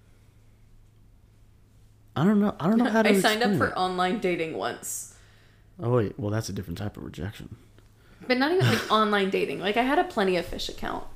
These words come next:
Speaker 2: Was it?
Speaker 1: I don't even know what the fuck that is.
Speaker 2: It's weird. Like,
Speaker 1: Plenty of
Speaker 2: let me
Speaker 1: Fish?
Speaker 2: tell you.
Speaker 1: Oh, like Plenty of Fish in the Sea?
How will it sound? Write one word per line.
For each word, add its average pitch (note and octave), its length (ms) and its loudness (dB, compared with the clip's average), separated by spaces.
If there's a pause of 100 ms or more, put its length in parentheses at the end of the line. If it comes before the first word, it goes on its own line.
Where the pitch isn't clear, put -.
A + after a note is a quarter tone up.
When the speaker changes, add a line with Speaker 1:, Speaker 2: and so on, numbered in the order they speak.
(320)
Speaker 2:
Was G#2+ 160 -8
it? - 200 -8 (100)
Speaker 1:
I A2 60 -6
don't B2 120 -2
even F#2+ 220 -4
know G#2+ 120 2
what A2+ 160 0
the - 80 -8
fuck - 540 -4
that G#2+ 180 0
is. A#2 560 -4
Speaker 2:
It's - 520 -6
weird. F3 640 -2 (120)
Like, G3+ 320 -2 (520)
Speaker 1:
Plenty B2+ 300 2
of G#2 100 2 (160)
Speaker 2:
let - 180 6
me E4+ 140 2
Speaker 1:
Fish? E4+ 80 -6
Speaker 2:
tell G#3+ 180 2
you. E3 300 -2 (1200)
Speaker 1:
Oh, D3 140 8
like A#2 280 4
Plenty C3+ 280 4
of B2 80 4
Fish - 240 4
in C3 100 6
the A2 80 4
Sea? A#2+ 440 2